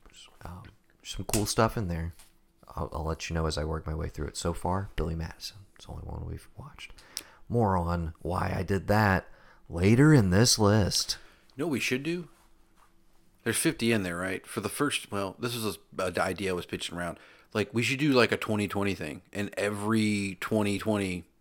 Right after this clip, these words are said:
Speaker 2: that we have this year, we should come out with an episode and look back at something.
Speaker 1: Every twenty twenty that
Speaker 2: The
Speaker 1: we have?
Speaker 2: twentieth day of every month for twelve months, it'll be twenty twenty.
Speaker 1: Okay.
Speaker 2: Like oh one, twenty twenty, oh two, twenty twenty.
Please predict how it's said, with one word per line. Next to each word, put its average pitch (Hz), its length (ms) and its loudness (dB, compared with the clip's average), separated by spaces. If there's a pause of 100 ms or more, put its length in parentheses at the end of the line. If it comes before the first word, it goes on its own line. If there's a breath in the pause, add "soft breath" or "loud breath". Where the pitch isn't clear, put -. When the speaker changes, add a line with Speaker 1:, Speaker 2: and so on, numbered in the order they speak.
(140)
Speaker 2:
that 82 200 -4
we 90 140 -4
have 110 340 2
this 90 260 -8
year, 76 300 -8 (580 soft breath)
we 101 140 -4
should 95 400 0 (100)
come 110 160 2
out 107 120 4
with 101 140 0
an 98 100 0
episode 98 460 0
and 87 100 -8
look 92 140 -8
back 90 260 -4
at - 80 -16
something. - 340 -12 (340)
Speaker 1:
Every 90 300 -10
twenty 98 400 -10
twenty 95 420 -10
that - 120 -10
Speaker 2:
The 113 60 0
Speaker 1:
we 101 60 -6
have? - 80 -
Speaker 2:
twentieth 123 420 0
day 110 260 6
of 95 160 -2
every 98 320 -2
month 98 500 -6
for 92 80 -8
twelve 98 320 -2
months, 98 280 -2
it'll 92 120 -4
be 92 80 -8
twenty 92 240 -6
twenty. 90 360 -8 (640)
Speaker 1:
Okay. 98 220 -10 (160)
Speaker 2:
Like 98 200 -2
oh 101 120 4
one, 98 320 0
twenty 82 240 -8
twenty, 85 300 -10
oh 90 60 -6
two, 110 200 -2
twenty 80 260 -8
twenty. 64 300 -14